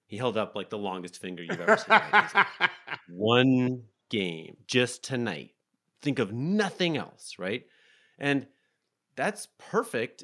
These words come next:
Speaker 1: if your job is to go out on the floor and win tonight's game. And it's terrible if you're trying to be, like, you know, um, the phrase that I love is deliver the team to April,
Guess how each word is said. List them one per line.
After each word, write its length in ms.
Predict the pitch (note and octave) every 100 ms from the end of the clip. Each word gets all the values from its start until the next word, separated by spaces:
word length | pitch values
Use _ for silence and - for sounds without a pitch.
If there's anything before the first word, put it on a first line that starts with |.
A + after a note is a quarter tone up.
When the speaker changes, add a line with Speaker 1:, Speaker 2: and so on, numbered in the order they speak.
| _
Speaker 1:
if 220 | C3 B2+ A#2
your 140 | C#3
job 320 | A2+ F#2+ A2
is 100 | A#2+ -
to 280 | B2+ G#2+ - -
go 160 | A2+ G#2+
out 160 | A#2
on 60 | A#2+
the 60 |
floor 220 | G#2+ A#2 A#2
and 80 | G#2+
win 140 | A2+
tonight's 340 | - G#2+ G2 -
game. 280 | G3+ E3
And 80 | D3
it's 160 | D#3+ -
terrible 640 | - E3+ D4 B2 F2+ F2+ -
if 220 | G#2+ G#2+
you're 420 | A2 A2 G#2+ G#2 - _ _ _ _
trying 180 | - B2
to 40 | A#2+
be, 400 | A2 A#2+ B2 A#2+
like, 200 | G#2+ G#2
you 60 |
know, 240 | G2+ F#2 G2
um, 280 | F#2 F2 D#2 _ _ _ _ -
the 60 | G#2
phrase 320 | - B2 A2
that 80 | G#2
I 60 |
love 220 | G2 A#2+ G#2+
is 100 | F#2+
deliver 460 | G#2 G2 A2 A2+
the 100 | F#2+
team 240 | F#2+ A2+ G2
to 160 | -
April, 380 | A2 - - -